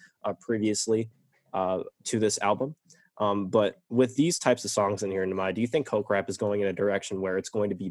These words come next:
bigger than it is right now, barring how Benny just put this out. Conway's album's still on the way. West Side just announced his third album of twenty twenty last week.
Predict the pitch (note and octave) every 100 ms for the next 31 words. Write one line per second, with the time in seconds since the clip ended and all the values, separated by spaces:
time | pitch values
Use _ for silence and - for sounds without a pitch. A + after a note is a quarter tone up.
0 | - G2+ G2+ G#2+ G#2+ _ - A2 G2+ -
1 | G2 F#2 - G2 F#2 - G2 F#2+ - -
2 | G#2+ A#2 A#2 A#2 A#2 A2 A2 G2+ G#2+ G#2+
3 | G#2 G#2 - A2 - G#2 G#2+ G#2 - -
4 | A2+ A2+ A2 G#2+ G#2 G#2 - A2 G#2 G#2
5 | G2+ G#2 G#2 G2+ G#2+ - A2 G#2 A2 A2+
6 | G2+ G2+ G2+ - G#2 G#2+ G2 G2+ G#2 F#2
7 | - G#2+ G2+ - G#2 G#2 G#2 G2+ G2+ -
8 | G#2 G#2